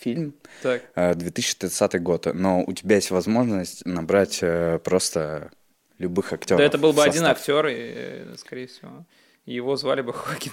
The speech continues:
Speaker 2: Феникс. <laughs> Нет, ну, короче, знаешь
Speaker 1: Э, Хоакин Феникс, и ты бы делал бы ремейк Со-, "Зеленого слоника", да?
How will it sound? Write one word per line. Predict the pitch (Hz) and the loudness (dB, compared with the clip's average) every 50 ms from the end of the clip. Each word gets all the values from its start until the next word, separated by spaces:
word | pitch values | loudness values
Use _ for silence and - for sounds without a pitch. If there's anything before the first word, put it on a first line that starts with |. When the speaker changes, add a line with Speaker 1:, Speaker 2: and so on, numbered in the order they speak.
| - - | -14 -12
Speaker 2:
Феникс. | - - 135 - - - - - | -10 -10 -10 -10 -12 -16 -16 -6
<laughs> | - - - - - - - - - - - - 190 170 156 | -2 -2 -2 -2 -2 -6 -8 -10 -14 -14 -16 -16 -16 -2 2
Нет, | 175 202 214 - | 4 4 4 4
ну, | - 180 - - - 147 | 4 2 2 0 0 2
короче, | - 202 240 - - - - - - - | 4 4 4 4 2 0 -2 -8 -10 -4
знаешь | - - - 190 247 277 - - | 0 2 4 6 4 4 2 4
Speaker 1:
Э, | - - 135 139 135 135 | 6 8 8 8 8 6
Хоакин | 139 - 170 151 151 - 180 165 165 | 6 6 4 4 6 6 6 6 6
Феникс, | - - 190 202 214 208 180 - - | 4 4 4 6 6 6 6 6 4
и | 135 | 6
ты | - 147 | 4 6
бы | 139 139 | 4 6
делал | 131 139 143 139 135 | 8 8 8 8 8
бы | 127 139 | 8 8
ремейк | 123 123 117 123 123 120 107 - | 8 8 8 8 8 6 4 4
Со-, | - - 127 113 104 - 113 | 4 6 6 8 8 8 6
"Зеленого | 107 110 107 110 110 107 104 101 101 | 6 6 6 6 6 6 6 4 4
слоника", | - - 101 92 87 87 82 - 90 | 2 2 2 2 2 0 -2 -4 -4
да? | 82 80 98 | -4 -4 -6